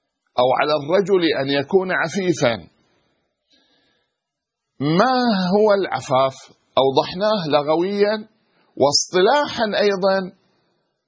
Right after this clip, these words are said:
هو بنفس المعنى اللغوي.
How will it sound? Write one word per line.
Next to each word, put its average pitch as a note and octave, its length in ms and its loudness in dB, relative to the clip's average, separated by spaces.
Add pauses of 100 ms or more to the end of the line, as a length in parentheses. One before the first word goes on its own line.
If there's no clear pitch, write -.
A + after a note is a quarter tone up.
(220)
هو E3+ 300 4 (540)
بنفس E3 440 0 (280)
المعنى C#3+ 420 0
اللغوي. G#2+ 540 -2